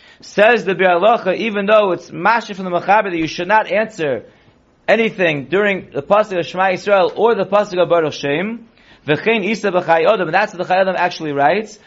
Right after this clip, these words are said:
la'aniyas daiti tzarech iyan gadol bazeh. In my humble opinion, says the Chafetz Chaim, in his great investigation, lefi ma de beirarnu le'el b'simin samach aleph, based on that which we explained in Siman Samach Aleph, the Biur Halacha,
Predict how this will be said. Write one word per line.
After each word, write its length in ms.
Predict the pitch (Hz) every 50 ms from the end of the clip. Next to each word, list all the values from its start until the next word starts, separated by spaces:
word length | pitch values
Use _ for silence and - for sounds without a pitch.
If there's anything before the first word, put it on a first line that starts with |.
| - - _
la'aniyas 520 | - 151 160 165 175 196 220 233 226 220 -
daiti 400 | 185 196 214 220 220 226 214 202
tzarech 540 | - - - 214 214 226 220 214 208 208
iyan 220 | - 190 208 202 185
gadol 220 | 208 208 190 175
bazeh. 440 | 139 139 117 110 120 110 101 95 - _ _ _ _ _ _ _ -
In 100 | 143 156
my 140 | 165 165 170
humble 300 | 185 214 233 220 220 214
opinion, 340 | 208 - 208 220 214 208 202
says 180 | 208 202 196
the 80 | 185 185
Chafetz 340 | 196 196 190 180 180 180 -
Chaim, 240 | 196 208 202 185
in 60 | 180 185
his 140 | 190 165
great 300 | 139 - 170 202 220 214
investigation, 880 | 208 190 190 190 185 190 180 151 160 175 170 - - 120 110 98 92 92 _ _ _ _ _ - - _
lefi 440 | 131 151 165 165 165 196 220 220 208
ma 180 | 208 214 214
de 160 | 202 196 196 185
beirarnu 580 | - 175 170 165 175 196 214 220 208 208 202
le'el 420 | 175 175 - - 208 220 214 190 165
b'simin 460 | 170 - - 208 214 214 208 180 -
samach 300 | 196 185 175 170 170 -
aleph, 400 | 165 185 208 202 156 135 113 - - - _ - _ _
based 260 | - 185 220 247 -
on 100 | 196 190
that 140 | 202 202 196
which 140 | 202 196 -
we 80 | 175 175
explained 640 | 151 - - - 196 208 208 190 175 147 - - _ _ _ _ _ _ _
in 120 | - 139 135
Siman 320 | - - 208 208 202 185
Samach 360 | 196 - 185 185 180 180 -
Aleph, 320 | - 190 208 202 175 165 156
the 60 | 165
Biur 120 | 160 156
Halacha, 540 | 156 180 208 226 185 180 170 165 165 165 -